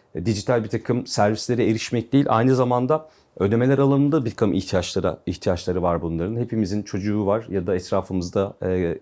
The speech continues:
gençler var. Bunlar dijital dünyaya bağlanırken, adapte olunurken bir ödeme ürününe ihtiyaç duyuyorlar. Aynı şekilde, e, onların ebeveynleri onları kontrol etmek için nakitten nasıl uzaklaştırırım diye düşünüyorlar.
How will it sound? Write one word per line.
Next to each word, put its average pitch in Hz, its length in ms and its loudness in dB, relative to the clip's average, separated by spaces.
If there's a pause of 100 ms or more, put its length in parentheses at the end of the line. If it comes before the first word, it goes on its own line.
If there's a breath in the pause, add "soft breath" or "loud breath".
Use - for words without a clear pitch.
gençler 95 460 0
var. 101 240 0 (460 loud breath)
Bunlar 117 360 2
dijital 113 440 0
dünyaya 120 420 0
bağlanırken, 113 480 4
adapte 110 380 0
olunurken 131 520 0
bir 131 80 2
ödeme 120 320 2
ürününe 98 320 0
ihtiyaç 82 460 -6
duyuyorlar. 85 380 -4 (480 loud breath)
Aynı 127 260 4
şekilde, 127 560 0 (320 loud breath)
e, 101 240 4 (100)
onların 123 280 4
ebeveynleri 120 760 2
onları 113 340 2
kontrol 110 480 2
etmek 104 360 -2
için 98 340 -4 (100)
nakitten 107 480 -2
nasıl 107 200 -2
uzaklaştırırım 92 600 -4
diye 78 120 -6
düşünüyorlar. 104 440 -8